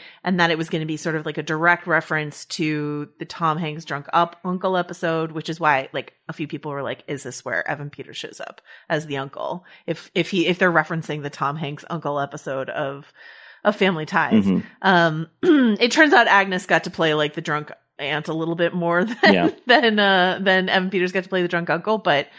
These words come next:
Speaker 1: uh, he's still here. Is there anything else you wanna say about this sort of, like,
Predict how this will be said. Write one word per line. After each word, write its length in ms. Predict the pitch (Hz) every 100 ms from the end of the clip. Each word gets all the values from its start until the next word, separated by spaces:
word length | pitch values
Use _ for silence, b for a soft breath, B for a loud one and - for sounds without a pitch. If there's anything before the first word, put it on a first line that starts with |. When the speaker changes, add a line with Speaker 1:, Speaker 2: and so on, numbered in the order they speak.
| B B -
Speaker 1:
uh, 200 | 165 156
he's 220 | 190 180
still 200 | - 165
here. 340 | 165 156 139 -
Is 200 | - 220
there 120 | 262
anything 180 | 277 269
else 160 | 247
you 80 | 247
wanna 140 | 214 208
say 260 | 180 165
about 220 | 196 160
this 140 | 147 156
sort 240 | 170 156
of, 100 | 165
like, 320 | 156 127 -